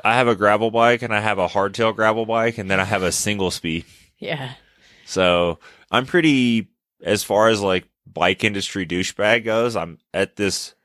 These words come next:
Speaker 1: I'm in this weird point where I don't have a full suspension bike, but, you know, full disclosure, if we go back months ago when I was saying I wanted to buy Top Fuel and I really couldn't, eh, eh, eh, I was like, I knew that I was looking for a job,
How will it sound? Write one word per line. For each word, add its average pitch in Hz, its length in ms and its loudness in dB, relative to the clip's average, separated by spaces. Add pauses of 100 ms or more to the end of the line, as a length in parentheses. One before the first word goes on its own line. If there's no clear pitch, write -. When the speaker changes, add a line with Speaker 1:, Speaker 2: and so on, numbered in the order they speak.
(520)
Speaker 1:
I'm 143 100 2
in 185 120 2
this 131 180 2
weird 107 340 2
point 104 340 -2
where 92 120 -2
I 98 120 4
don't 95 120 -4
have 90 260 0
a 87 180 2
full 92 220 -6
suspension 87 560 -8
bike, 76 420 -6
but, 82 240 -4 (240)
you 113 160 -4
know, 104 140 4
full 127 220 0
disclosure, 117 540 0
if 107 100 -2
we 101 100 -4
go 101 180 2
back 101 260 2 (240)
months 98 340 -2
ago 113 300 2
when 110 100 -2
I 98 60 -2
was 95 160 -4
saying 95 260 0
I 92 60 0
wanted 87 320 -2
to 104 60 -2
buy 98 220 2
Top 98 280 -2
Fuel 104 400 -2
and 92 100 -4
I 87 40 -2
really 95 340 -2
couldn't, 95 380 -6
eh, 95 40 -8
eh, 101 480 -4 (100)
eh, 110 40 -2 (440)
I 113 120 0
was 120 180 2
like, 113 240 0 (120)
I 113 120 0
knew 113 280 4
that 117 120 4
I 101 60 4
was 95 180 -4
looking 92 280 -4
for 113 180 -4
a 110 40 -4
job, 127 420 -4